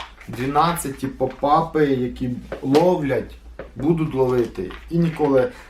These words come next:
не перестануть ловити, тому що багато я їх привозю, багато отзивів. Да, ананасиком пахне, колір класний,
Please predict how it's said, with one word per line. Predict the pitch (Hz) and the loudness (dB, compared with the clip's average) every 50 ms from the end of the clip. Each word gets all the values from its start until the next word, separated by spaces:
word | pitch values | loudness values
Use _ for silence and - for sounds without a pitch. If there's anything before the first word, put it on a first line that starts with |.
| - - | -10 -4
не | 139 135 | -2 -2
перестануть | 135 - 131 127 117 110 - - 135 135 135 135 131 120 120 | 0 0 0 0 0 -2 -4 -4 -2 -2 -2 -2 -4 -4 -4
ловити, | 123 131 139 175 185 180 - 147 | -2 -2 0 0 0 0 -2 -6
тому | - - 131 123 131 135 135 | -8 -6 -6 -6 -4 -4 -4
що | 131 - 123 117 | -4 -4 -6 -4
багато | 107 120 123 131 139 131 - 120 113 | -4 -2 0 0 0 0 -2 -2 -4
я | 113 113 | -2 -2
їх | 113 104 - | -2 -4 -6
привозю, | - - - 139 147 165 170 160 123 | -8 -8 -8 -4 -2 0 -2 -2 -2
багато | 110 107 113 117 131 127 - - 113 135 | -6 -6 -4 -2 -2 -2 -4 -4 -4 -4
отзивів. | 151 156 151 123 123 120 113 - - - - - - - - - - - - - - - - - - - - - - - - - - - - - | -2 -4 -4 -4 -4 -4 -6 -6 -10 -16 -20 -20 -20 -20 -20 -20 -20 -20 -20 -20 -20 -20 -18 -18 -16 -16 -14 -16 -10 -6 -6 -6 -6 -6 -10 -8
Да, | - 113 | -6 -6
ананасиком | - - 120 120 120 120 127 123 120 - - 98 - 110 110 | -4 -6 -6 -8 -8 -6 -6 -6 -6 -8 -10 -12 -12 -12 -8
пахне, | - 135 139 135 - - - 101 - | -4 -2 -2 -2 -2 -6 -10 -10 -6
колір | - 123 120 113 110 101 - - | -4 -2 -2 -2 -2 -4 -4 -2
класний, | 123 127 127 135 131 - 120 113 | 0 0 0 0 -2 -4 -8 -12